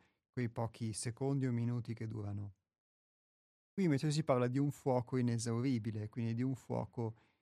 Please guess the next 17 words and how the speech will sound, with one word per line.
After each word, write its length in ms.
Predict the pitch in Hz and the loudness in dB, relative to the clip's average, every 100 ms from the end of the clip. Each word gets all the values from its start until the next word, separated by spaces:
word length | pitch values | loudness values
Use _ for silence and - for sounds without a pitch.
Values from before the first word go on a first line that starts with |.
| _ _ _ _ _ _ | _ _ _ _ _ _
che 120 | - | -6
forse 340 | - 208 - 127 | 0 0 4 4
ha 140 | 139 | 4
a 60 | 143 | 4
che 120 | 127 | 0
fare 380 | - 151 143 117 | 0 2 2 0
con 560 | 120 120 120 117 113 110 | 0 0 2 0 -2 -4
quello 220 | 123 117 | -2 -2
che 140 | 120 - - 117 | -4 -10 -10 -8
chiamiamo 420 | - 117 127 117 | -2 0 2 2
normalmente 600 | 110 110 110 117 123 113 | 2 0 0 0 -2 -4
spirito, 680 | 107 - 156 113 110 110 104 _ _ _ _ | -8 -2 0 0 -4 -8 -8 _ _ _ _
che 100 | - | -6
di 120 | 151 165 | -4 0
fatto 480 | 135 123 - 117 | 2 2 0 -2
è, 280 | - 117 113 - - | 0 -2 -2 -6 -6
mm, 380 | 113 110 107 107 | -4 -2 -4 -8